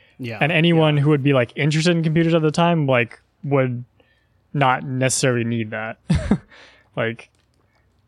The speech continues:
Speaker 1: Yeah.
Speaker 2: um, but yeah, it's,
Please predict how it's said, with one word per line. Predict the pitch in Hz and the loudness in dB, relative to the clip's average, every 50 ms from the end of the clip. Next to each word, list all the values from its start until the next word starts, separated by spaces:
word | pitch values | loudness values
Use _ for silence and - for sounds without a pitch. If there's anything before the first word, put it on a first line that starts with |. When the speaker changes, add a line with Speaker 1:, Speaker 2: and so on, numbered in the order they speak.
| _ _ _ 143 | _ _ _ -12
Speaker 1:
Yeah. | 135 127 123 117 113 | -12 -12 -12 -12 -14
Speaker 2:
um, | 113 113 135 117 110 110 107 104 107 110 120 117 _ _ _ _ - - _ _ - _ _ _ _ _ _ _ _ _ _ _ _ | -14 -12 -12 -10 -10 -10 -12 -12 -14 -16 -18 -20 _ _ _ _ -20 -20 _ _ -20 _ _ _ _ _ _ _ _ _ _ _ _
but | - 120 | -2 0
yeah, | 117 110 107 104 110 - | 0 0 -2 -2 -4 -6
it's, | - 233 151 - | -6 -8 -12 -12